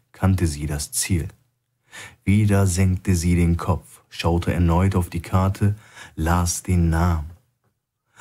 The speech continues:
Als sie dann wieder den Blick hob, zeigte sie ihr verführerisches Lächeln.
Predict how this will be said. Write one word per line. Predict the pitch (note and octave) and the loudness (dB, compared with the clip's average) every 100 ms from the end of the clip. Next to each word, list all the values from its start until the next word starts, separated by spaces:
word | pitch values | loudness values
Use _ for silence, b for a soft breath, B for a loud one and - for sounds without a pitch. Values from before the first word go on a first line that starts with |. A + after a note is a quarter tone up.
| B G#2 B | B -14 B
Als | F2 E2 - | -4 -4 -2
sie | F2+ | -2
dann | F2+ G2 | 2 2
wieder | F#2 F2+ | 2 2
den | F2 E2+ D#2+ | 2 0 2
Blick | G2+ G#2 - | 0 0 -2
hob, | D#2 - | -4 -2
zeigte | F2+ F2 F2+ | -4 -2 -2
sie | E2 F2 | 0 0
ihr | E2 | 0
verführerisches | - E2 G2+ F2 F2+ E2+ D#2+ E2 F#2 | -4 -2 0 2 0 0 -4 -6 -2
Lächeln. | F#2 - D2 | -2 -2 -10